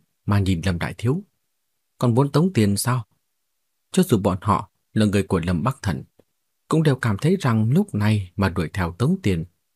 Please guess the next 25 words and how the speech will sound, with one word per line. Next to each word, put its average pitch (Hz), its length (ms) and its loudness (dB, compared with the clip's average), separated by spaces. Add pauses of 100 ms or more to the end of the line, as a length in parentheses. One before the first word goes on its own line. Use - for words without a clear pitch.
thật 127 160 -2
là 87 100 -4
quá 139 380 -2
vô 90 240 0
nhân 87 160 -2
đạo. 80 240 -6 (1120)
Lâm 92 180 0
Bắc 92 160 -4
Thần 76 180 -2
nói, 151 280 0 (680)
"Lôi 92 460 2
cái 131 100 2
đồ 101 140 0
chó 139 280 -2
tiền 95 240 2
tam 156 220 0
tỉnh 85 360 -2
kia 98 200 0 (120)
quay 160 220 0
lại 110 200 0 (280)
làm 92 320 0
lao 107 160 0
công 107 220 0
cho 101 120 -2
ta. 95 240 -4